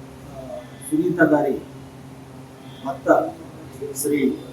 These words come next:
పోతుల సురేష్ గారు, పోతుల సునీత గారు అంటే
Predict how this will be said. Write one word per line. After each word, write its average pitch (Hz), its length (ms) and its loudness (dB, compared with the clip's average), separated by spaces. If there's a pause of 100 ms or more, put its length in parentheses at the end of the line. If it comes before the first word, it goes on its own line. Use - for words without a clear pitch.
(320)
పోతుల 151 320 -2 (400)
సురేష్ 151 320 -2
గారు, 139 280 -4 (920)
పోతుల 156 340 0
సునీత 160 440 0
గారు 151 160 -2
అంటే 147 240 -6